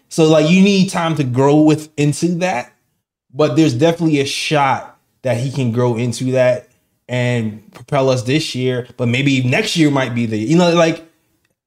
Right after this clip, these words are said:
so I understand, I understand the enthusiasm. I feel like it's a possibility that the pieces will be there to, to contend. Um, but I, I,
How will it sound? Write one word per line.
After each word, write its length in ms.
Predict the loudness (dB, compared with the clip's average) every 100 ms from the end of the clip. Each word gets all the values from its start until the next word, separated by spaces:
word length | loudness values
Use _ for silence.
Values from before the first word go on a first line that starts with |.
| _
so 220 | 0 2
I 280 | 2 0 0
understand, 560 | 2 2 0 0 2 0
I 120 | -2
understand 640 | -2 -2 -4 -4 -2 -2
the 80 | -2
enthusiasm. 720 | -6 -6 -6 -4 -6 -6 -8
I 100 | -8
feel 160 | -4 0
like 260 | 0 0 -2
it's 140 | -2
a 60 | -2
possibility 720 | -2 -4 -4 -2 0 2 0
that 140 | -4 -6
the 120 | -8
pieces 360 | -6 -6 -6
will 80 | -6
be 120 | -4
there 180 | -4 -4
to, 120 | -6
to 160 | -14 -14
contend. 540 | -12 -10 -8 -8 -10 _ _ _ _ _ _ _ _ _ _ -8
Um, 480 | -6 -6 -8 -10 _ _ _
but 340 | -6 -6 -8 _ _ _ _ _ _ _ _
I, 100 | -16 _ _
I, 120 | -8